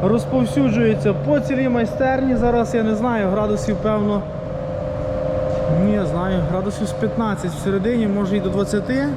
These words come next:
Хоча на дворі десь сім градусів. Вентилятор працює, пічка працює. Все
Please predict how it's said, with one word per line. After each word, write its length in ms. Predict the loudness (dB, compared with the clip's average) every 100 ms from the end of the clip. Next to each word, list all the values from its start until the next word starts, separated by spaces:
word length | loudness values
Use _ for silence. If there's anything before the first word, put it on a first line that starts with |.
| -4 -8 -6 -6 -6 -4 -4 -2 0
Хоча 240 | 0 2
на 100 | 2
дворі 280 | 2 2 2
десь 280 | 2 0 0
сім 200 | 2 2
градусів. 580 | 2 0 -2 -4 -2 -2 -2 -4 -2 -2 -2 -2 -2 0 0 -2 -2 -4 -4 0 2
Вентилятор 640 | 4 4 4 2 2 -2
працює, 600 | 0 0 0 2 4 4 2 -4 -4
пічка 360 | -2 -2 0 0
працює. 640 | 2 0 0 0 2 2 2 -2 -4 -2 -2 0 0 0 0 0 0 0 0 0 0 0 2 0 0 0 0 0 2 2 2 2 2 2 2 2 2 2 2
Все 100 | 2